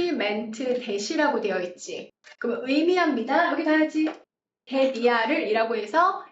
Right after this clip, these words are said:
이때 that이 접속사 that이야. 그러면 뒤에 뭐 나와야 돼?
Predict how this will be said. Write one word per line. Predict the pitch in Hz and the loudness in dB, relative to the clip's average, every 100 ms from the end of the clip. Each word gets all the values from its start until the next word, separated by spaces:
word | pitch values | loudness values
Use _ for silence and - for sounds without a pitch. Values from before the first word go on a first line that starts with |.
| _ | _
이때 | - 247 269 | -14 -8 -8
that이 | - 214 202 339 392 403 - | -6 -6 -6 -4 -4 -4 -10
접속사 | - 190 - - 330 - 254 247 | -12 -12 -12 -12 -12 -6 -6 -4
that이야. | 202 - 208 - 285 - - _ _ _ _ _ _ | -6 -10 -8 -2 -2 -2 -8 _ _ _ _ _ _
그러면 | - 277 294 277 | -4 -2 -2 -2
뒤에 | 302 | -6
뭐 | 254 202 | -4 -4
나와야 | 233 233 185 175 | 0 0 0 -6
돼? | 156 202 | -10 -12